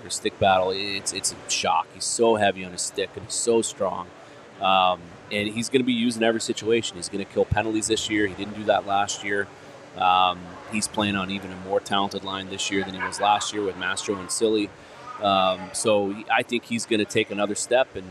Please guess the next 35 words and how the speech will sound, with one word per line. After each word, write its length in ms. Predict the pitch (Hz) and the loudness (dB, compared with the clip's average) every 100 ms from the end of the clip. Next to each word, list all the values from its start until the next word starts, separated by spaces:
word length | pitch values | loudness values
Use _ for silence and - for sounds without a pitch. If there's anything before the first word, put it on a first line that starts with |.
| 90 | -14
in 80 | 101 | -2
every 200 | 104 101 | 0 0
way. 360 | 95 113 123 110 | 2 4 6 4
And, 140 | 95 95 | -2 -8
and 140 | 98 | -10
he's 220 | 104 131 131 | -2 0 0
the 80 | |
kind 200 | 127 123 | 2 2
of 80 | 110 | 2
kid 240 | - 117 110 | 2 2 2
that 80 | 98 | -6
if 100 | 98 | -14
you 60 | 95 - | -16 2
give 220 | 110 113 | 2 2
him 320 | 113 110 113 - - - - - | 0 0 -4 -8 -20 -20 -20 -2
that 220 | 107 117 | 2 2
responsibility 760 | 107 - 113 110 - 101 107 117 | 0 0 0 2 -2 0 2 4
of 160 | 107 101 | 4 0
wearing 260 | 101 107 104 | -2 0 0
the 60 | |
C, 380 | - - 104 110 | -2 -2 -4 -4
he's 200 | 107 101 | -4 -4
gonna 200 | 110 98 | -4 -4
take 260 | - 101 - | -4 -4 -4
accountability 840 | - 107 143 95 196 107 113 113 | -6 -4 -4 -4 -2 0 0 0
and, 120 | 95 87 - - - - 104 | -4 -10 -18 -20 -20 -12 -4
and, 240 | 98 95 110 | -2 -2 -4
and 200 | 98 95 95 104 | -4 -6 -10 0
use 280 | 123 127 | 4 4
that 260 | 127 110 107 | 4 2 2
to 60 | 107 | -4
drive 400 | - 101 104 104 | -2 2 2 2
him 160 | 98 | -2
even 260 | 98 98 92 | -2 -4 -8
more. 340 | 95 98 95 | -8 -6 -8